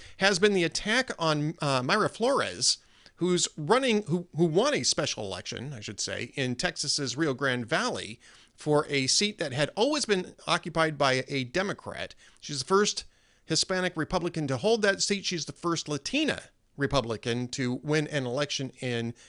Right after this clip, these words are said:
Texas, I believe. And, uh, so she's obviously someone who is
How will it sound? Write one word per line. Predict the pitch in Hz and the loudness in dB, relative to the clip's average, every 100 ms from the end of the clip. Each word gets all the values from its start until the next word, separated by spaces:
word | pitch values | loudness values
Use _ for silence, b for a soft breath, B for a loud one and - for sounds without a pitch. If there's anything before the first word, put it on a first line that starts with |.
| b b | b b
Texas, | 226 233 - 107 | 2 2 2 -2
I | |
believe. | - - 78 156 - b b b 160 | -6 -10 -12 -14 -16 b b b 2
And, | 160 151 151 147 147 147 _ _ - | 4 6 4 2 -2 -8 _ _ -14
uh, | 90 - | -12 -6
so | 147 170 156 | -2 0 0
she's | 151 202 180 | 0 0 0
obviously | - 190 208 185 - 151 147 143 | 2 2 4 2 2 2 0 0
someone | - 165 151 143 143 | 0 0 2 0 0
who | - 135 139 | -4 -4 -4
is | - 127 123 120 | -4 -2 0 0